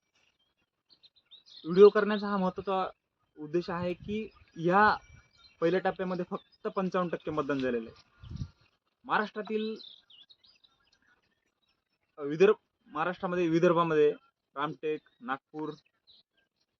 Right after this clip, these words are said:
चंद्रपूर, गडचिरोली, चिमूर, भंडारा, गोंदिया या मतदारसंघामध्ये, अ, मतदान झाले.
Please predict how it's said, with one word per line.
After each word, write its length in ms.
चंद्रपूर, 380
गडचिरोली, 640
चिमूर, 300
भंडारा, 300
गोंदिया 500
या 100
मतदारसंघामध्ये, 720
अ, 60
मतदान 280
झाले. 180